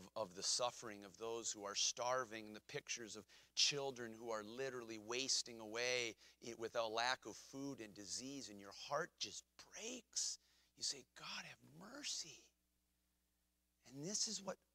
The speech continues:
Jeremiah was seeing, friends, with his own eyes. When you look at, at chapter, at chapter four, look at what he says in,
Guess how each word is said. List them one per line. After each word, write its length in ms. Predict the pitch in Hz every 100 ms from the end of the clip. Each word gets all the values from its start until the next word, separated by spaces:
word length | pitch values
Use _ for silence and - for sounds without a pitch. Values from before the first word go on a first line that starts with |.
| 226
Jeremiah 560 | 160 180 175 165 185
was 140 | 185 143
seeing, 480 | - 175 196 214 165
friends, 320 | - 131 123
with 140 | 135
his 180 | 139 131 -
own 260 | 165 196 202
eyes. 680 | 160 170 185 165 120 - - - - - - -
When 160 | 165 165
you 100 | 165
look 280 | 160 214
at, 100 | 160 - _ _ -
at 140 | 143
chapter, 640 | - 156 156 - 160 143 - _ _ _
at 120 | 131 127
chapter 460 | - 151 151 156
four, 680 | 135 - - 160 160 107 - _ _ _ _ _ _ _ _ _ _ _ _ _ _ _ _ _ _ _ _ _ _ _ _ _ -
look 140 | 165
at 100 | 220
what 140 | 185 175
he 60 |
says 400 | 151 - 156 151
in, 180 | 143 127